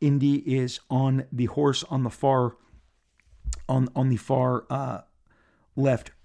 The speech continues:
lunging right, about to jump into the truck. There's, uh, like, smoke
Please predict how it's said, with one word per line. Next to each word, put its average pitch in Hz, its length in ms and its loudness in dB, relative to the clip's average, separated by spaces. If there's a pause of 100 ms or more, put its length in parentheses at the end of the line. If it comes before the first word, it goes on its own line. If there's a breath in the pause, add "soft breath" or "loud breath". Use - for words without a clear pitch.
lunging 131 520 2
right, 127 340 2 (240)
about 123 360 -2
to 123 220 -2
jump 123 460 -2
into 127 580 0 (420)
the 120 100 -6
truck. - 420 -4 (480 loud breath)
There's, 127 480 -2 (100)
uh, 127 300 -4
like, 139 200 -12
smoke 147 640 0